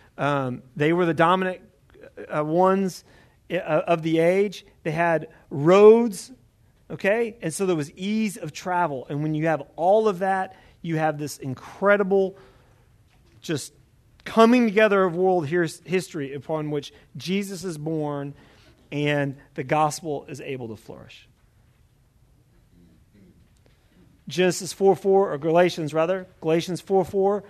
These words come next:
says, "But when the fullness of time had come." What does that mean? Fullness of time. That means exactly when God had wanted and orchestrated for the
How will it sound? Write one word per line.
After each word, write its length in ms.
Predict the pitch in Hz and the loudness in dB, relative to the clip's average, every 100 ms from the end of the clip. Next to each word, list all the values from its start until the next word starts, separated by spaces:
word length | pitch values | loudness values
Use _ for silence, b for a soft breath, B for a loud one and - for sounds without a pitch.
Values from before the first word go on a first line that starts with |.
| B - | B -14
says, 320 | - 180 147 | 0 0 2
"But 220 | 170 160 | 0 0
when 180 | 160 156 | 0 0
the 100 | 139 | -2
fullness 720 | - - 208 226 240 233 - | -6 4 8 10 8 2 -2
of 160 | 165 | -6
time 380 | 135 165 180 175 | -6 -2 0 0
had 120 | 165 | -2
come." 360 | - 151 123 104 B - | -4 -4 -4 -8 B 0
What 140 | 202 | 2
does 60 | 196 | 6
that 160 | 214 | 4
mean? 220 | 220 156 113 _ _ _ _ | 4 -2 -8 _ _ _ _
Fullness 420 | - 185 170 147 | 0 2 2 -2
of 60 | 143 | -2
time. 340 | 147 131 110 b b - | -2 -2 -8 b b -2
That 140 | 214 | 0
means 200 | 233 214 | 2 0
exactly 640 | 165 147 160 254 254 262 | -4 0 6 8 8 4
when 260 | 247 202 190 | 2 2 2
God 360 | 190 220 220 202 B B | 4 6 4 0 B B
had 140 | 160 | -6
wanted 580 | 156 170 214 220 220 220 | -2 2 4 4 2 -2
and 120 | 160 185 | -8 2
orchestrated 840 | 208 226 202 - 190 180 175 175 b b b b b | 4 4 0 -2 0 0 -2 -4 b b b b b
for 260 | - 190 | 0 2
the 260 | 160 160 139 | 2 0 -4